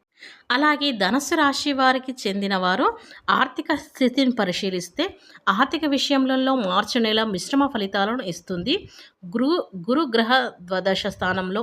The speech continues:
ఉండటం వలన ఖర్చులు పెరిగే అవకాశం ఉంది. కనుక శుక్రగ్రహం అనుకూల స్థితిలో ఉండటం వలన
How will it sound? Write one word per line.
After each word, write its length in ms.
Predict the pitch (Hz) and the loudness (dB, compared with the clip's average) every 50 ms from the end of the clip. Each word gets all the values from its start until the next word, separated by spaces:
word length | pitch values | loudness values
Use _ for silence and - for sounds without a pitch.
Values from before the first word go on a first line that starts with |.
| - | -6
ఉండటం 360 | 208 190 202 247 254 277 262 | -6 -4 -4 2 2 4 4
వలన 200 | 254 254 247 277 | 4 2 0 -2
ఖర్చులు 460 | 311 - - 196 165 165 - - 262 262 | -4 -4 -4 -6 -6 -6 -6 -6 -6 -4
పెరిగే 320 | 240 233 220 233 269 349 381 - - - - - - 175 | -2 -4 -2 -2 -2 -2 -4 -6 -12 -20 -20 -18 -4 -2
అవకాశం 540 | 160 151 180 175 175 180 185 190 - 277 247 214 | 0 0 0 0 0 0 0 0 0 0 0 0
ఉంది. 320 | 175 170 160 170 170 160 135 143 - - - - - - _ - | -2 -4 -4 -2 -2 -2 -2 -4 -6 -10 -18 -20 -20 -18 _ 2
కనుక 460 | 269 277 285 277 285 302 320 392 381 381 - - | 4 4 4 4 2 2 2 2 0 -2 -4 -4
శుక్రగ్రహం 640 | - 254 254 - 330 294 247 285 269 - 294 294 277 220 | -4 -4 -2 -2 -2 0 0 -2 0 0 0 -2 0 -2
అనుకూల 460 | 208 202 196 196 - 196 190 196 196 | -2 -2 -4 -4 -4 -2 -2 -2 -2
స్థితిలో 440 | 196 - 196 165 170 196 180 185 196 | -2 -4 -6 -6 -4 -2 -2 -2 -2
ఉండటం 420 | - 170 170 175 170 175 180 175 | -2 -2 -2 -2 -2 -2 -4 -2
వలన 240 | 180 175 185 220 | -2 -2 0 0